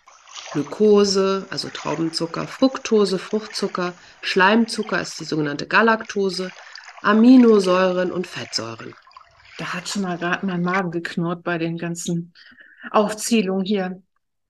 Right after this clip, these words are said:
Speaker 2: Ja, und nur diese fertig und vollständig zerlegten Nahrungsstoffe werden durch die Darmwand ins Blut aufgenommen.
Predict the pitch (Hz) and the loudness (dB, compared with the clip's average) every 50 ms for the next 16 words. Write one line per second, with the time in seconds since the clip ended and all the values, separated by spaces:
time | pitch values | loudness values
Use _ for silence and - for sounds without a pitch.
0 | _ _ - 302 269 226 202 - 220 220 240 254 240 262 247 247 247 233 240 - | _ _ 2 4 4 4 4 4 4 6 6 6 6 6 6 6 4 0 0 -2
1 | - 247 247 294 349 339 - 302 - - - 214 208 - - - 247 294 294 - | -2 0 0 0 0 -2 -4 -6 -6 -4 -6 -6 -6 -6 -2 -2 -2 -2 -2 -4
2 | - - 254 233 240 226 233 - - 233 214 208 220 233 226 - - 202 196 185 | -2 0 2 4 4 2 0 -2 -4 -2 0 0 -2 -2 -4 -6 -6 -4 -2 -2
3 | 196 220 254 247 226 - - - 226 220 226 226 214 214 220 - 196 190 208 208 | 0 0 0 -2 -2 -6 -6 -6 -6 -4 -2 -4 -4 -4 -4 -8 -6 -4 -4 -2
4 | 208 208 208 202 - - 202 185 190 - 175 180 214 240 247 247 262 254 247 - | -2 -2 -2 -4 -4 -6 -8 -6 -4 -4 -2 2 4 4 4 4 2 0 0 0
5 | 254 247 - - 240 233 254 247 - - 180 175 - - 175 160 160 156 156 156 | -2 -4 -4 -4 -4 -2 -2 -2 -2 -6 -6 -6 -8 -10 -10 -10 -10 -12 -12 -14
6 | 160 160 | -16 -16